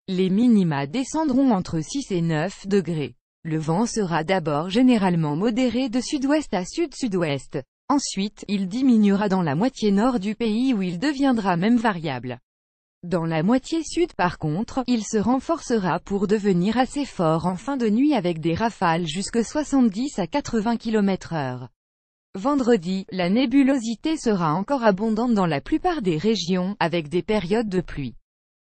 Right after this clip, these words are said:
Dans le sud-est du pays, le temps restera pluvieux jusqu'à milieu d'après-midi. Les maxima seront compris entre huit et onze degrés. Le vent sera encore assez fort de sud-ouest dans la moitié sud du pays en matinée,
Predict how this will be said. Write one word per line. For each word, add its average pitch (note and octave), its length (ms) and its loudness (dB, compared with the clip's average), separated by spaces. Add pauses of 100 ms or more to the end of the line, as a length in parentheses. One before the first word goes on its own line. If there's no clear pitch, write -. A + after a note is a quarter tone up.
(140)
Dans G#3 200 2
le G#3+ 120 4
sud-est C#4+ 520 0
du E3+ 180 -2
pays, A#3 460 -2
le F#3 160 0
temps G3 220 0
restera A#3 500 0
pluvieux C#4 500 0
jusqu'à A#3 420 -4
milieu A#3 440 2
d'après-midi. G#3+ 720 0 (640)
Les F3+ 200 2
maxima C4 540 2
seront F3+ 400 2
compris C4 440 0
entre A#3 260 2
huit A#3 300 -2
et B3 100 0
onze F#3+ 240 -2
degrés. E3+ 460 0 (280)
Le D#3 140 -4
vent D#3 340 -2
sera C4+ 340 -2
encore C#4 280 0
assez C4 260 -2
fort C4 300 -2
de E3+ 140 0
sud-ouest G#3 600 0
dans F#3 200 2
la D#3 160 2
moitié A#3+ 480 0
sud F3+ 300 -8
du C#3+ 120 -8
pays A3+ 400 2
en G#3 80 4
matinée, A3 600 0